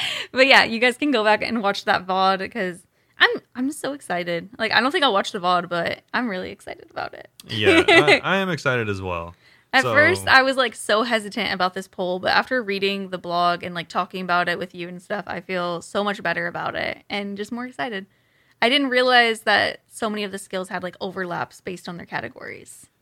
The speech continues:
Speaker 1: That's
Speaker 2: Yeah.
Speaker 1: very reassuring to me.
Speaker 2: I, I don't know how, but I wish there was, like, a survey, like, poll thing on, like, Reddit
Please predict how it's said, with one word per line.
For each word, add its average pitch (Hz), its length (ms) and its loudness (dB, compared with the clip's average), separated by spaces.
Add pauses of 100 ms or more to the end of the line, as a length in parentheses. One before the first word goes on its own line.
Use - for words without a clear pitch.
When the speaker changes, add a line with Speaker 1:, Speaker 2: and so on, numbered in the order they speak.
(180)
Speaker 1:
That's 110 200 -2
Speaker 2:
Yeah. 98 140 0
Speaker 1:
very 233 280 4
reassuring 190 640 -4
to - 80 -20
me. 202 280 -16 (280)
Speaker 2:
I, 139 240 0
I 143 80 -2
don't 220 160 -4
know 226 240 -2
how, 120 340 -2
but 104 120 -4
I 104 100 0
wish 110 460 -6
there 180 200 -4
was, 131 240 -2
like, 98 540 -4
a 104 580 -8
survey, 135 1080 -6
like, 101 300 -6
poll 110 340 -4
thing 127 420 -10 (100)
on, 110 400 -6
like, 95 300 -10
Reddit 101 600 -6